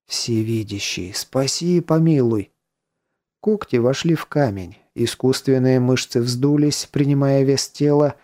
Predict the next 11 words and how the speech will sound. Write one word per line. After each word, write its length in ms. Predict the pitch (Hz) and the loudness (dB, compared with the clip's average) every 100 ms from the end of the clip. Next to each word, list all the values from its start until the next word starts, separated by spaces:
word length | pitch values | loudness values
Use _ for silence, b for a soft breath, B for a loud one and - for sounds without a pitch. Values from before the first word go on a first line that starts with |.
| b b b | b b b
подтягивая 760 | 120 117 - 151 143 143 147 | -4 -2 0 0 2 2 2
его 360 | 139 143 139 147 | 2 2 4 2
ближе 480 | 127 123 127 120 120 | 2 2 2 0 -2
к 80 | |
жертве. 600 | 120 127 120 107 - 107 - _ _ _ _ _ _ _ | 0 0 0 -4 -10 -12 -12 _ _ _ _ _ _ _
«Сейчас 640 | - 170 165 - 147 - | -6 -4 -2 -2 -4 -2
рванёт, 680 | 151 147 151 135 131 135 - - | 0 2 2 4 4 2 -2 -6
как 220 | 123 120 | -6 -4
тогда 380 | - 123 131 117 | -2 0 0 -2
на 120 | 120 | -4
поле». 460 | - 123 107 98 | -2 0 0 -6